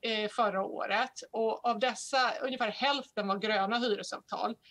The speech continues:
För tre år sedan så kanske vi signade tio, femton gröna hyresavtal. Så det är hur snabbt det har gått. Och det här är ju då att det efterfrågas av våra kunder. Eh, det, det har gått så långt att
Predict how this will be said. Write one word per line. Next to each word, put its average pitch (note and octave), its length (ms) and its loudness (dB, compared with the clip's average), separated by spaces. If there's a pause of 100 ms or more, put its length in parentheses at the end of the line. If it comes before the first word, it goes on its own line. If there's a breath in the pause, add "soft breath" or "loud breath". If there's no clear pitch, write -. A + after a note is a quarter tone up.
(220 soft breath)
För C#4+ 80 0
tre E4+ 260 2
år B3 140 4
sedan G#3 220 0
så A3 120 -6
kanske A3 320 -2
vi A3 80 -4
signade G#3 540 0
tio, C#4+ 380 0
femton C4+ 480 0
gröna G#3 320 0
hyresavtal. G3 840 -2 (460 loud breath)
Så - 140 -4
det D#4+ 480 2
är A3+ 40 0
hur A#3+ 100 0
snabbt D4+ 440 0
det B3+ 80 0
har A3+ 120 -2
gått. B3+ 520 -2
Och A#3+ 80 -4
det B3 100 0
här E4 400 0
är G#3 140 2
ju G3+ 200 0
då F3 180 0
att F3+ 120 -2
det - 100 -6
efterfrågas B3 960 -2
av G3+ 80 0
våra F#3 180 0
kunder. A#3 720 -2 (580 loud breath)
Eh, A3+ 120 2
det, - 120 -10
det A3+ 140 0
har D4+ 160 2
gått F4 220 2
så - 140 0
långt A#3 420 2
att A3+ 180 0